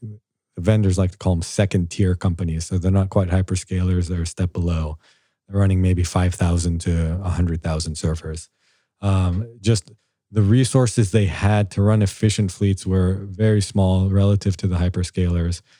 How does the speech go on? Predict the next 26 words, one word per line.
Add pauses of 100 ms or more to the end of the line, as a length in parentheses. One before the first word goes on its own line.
(300)
There
was
no
good
solutions
for
them, (400)
um, (180)
on
the
market
to
help
them
run
that
efficiently. (480)
Uh,
and
a
lot,
a
lot
was
lacking
there.